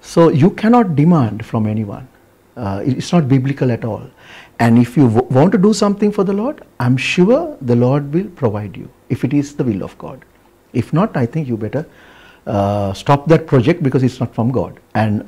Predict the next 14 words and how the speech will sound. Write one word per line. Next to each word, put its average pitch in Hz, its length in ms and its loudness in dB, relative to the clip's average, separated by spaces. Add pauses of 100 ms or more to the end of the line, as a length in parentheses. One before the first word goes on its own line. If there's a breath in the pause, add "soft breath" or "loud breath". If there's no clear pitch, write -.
tithing 214 540 4 (600 soft breath)
is 113 160 0
what 120 260 0
you 123 160 6
give 165 400 2
on 110 140 2
your 104 160 -2
own 127 440 2 (280)
free 139 260 2
will, 240 300 6 (500)
not 131 440 0 (280)
because 120 380 0
of 135 140 -2
compulsion, 123 800 0